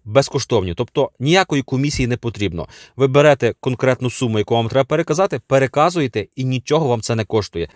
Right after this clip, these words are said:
Також, якщо ви рекомендуєте TransferGo своїм друзям, то за таку кожну рекомендацію сто злотих. Тобто друзі вас послухали, встановили додаток TransferGo, переказують кошти, а ви з того ще й маєте сто злотих. Отже, друзі, нещодавно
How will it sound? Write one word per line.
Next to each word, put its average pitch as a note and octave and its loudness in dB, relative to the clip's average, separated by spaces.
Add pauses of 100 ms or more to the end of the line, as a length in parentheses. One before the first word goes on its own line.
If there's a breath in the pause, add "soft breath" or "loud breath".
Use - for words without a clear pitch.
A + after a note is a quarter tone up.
(140 soft breath)
Також, F#3+ 4
якщо F#3+ 4
ви G3+ 6
рекомендуєте E3+ 2 (160)
TransferGo C3+ 2 (100)
своїм D#3+ 0
друзям, F3 -2 (400)
то F#3+ 6
за E3 -2
таку E3+ -4
кожну E3+ 4
рекомендацію E3 0
сто - 4
злотих. A#2 2
Тобто F3 2
друзі G3 6
вас F#3+ 4
послухали, F#3 0
встановили E3+ 2
додаток D#3+ 2
TransferGo, E3+ 2 (260 soft breath)
переказують E3+ 4
кошти, F3+ 0 (220 soft breath)
а C3+ -6
ви F3 2
з - -4
того D#3+ 4
ще C3 -2
й A2+ -2
маєте A#2+ -2
сто G2 -4
злотих. - -10 (240 soft breath)
Отже, E3+ 4
друзі, E3+ 2 (160)
нещодавно F#3 2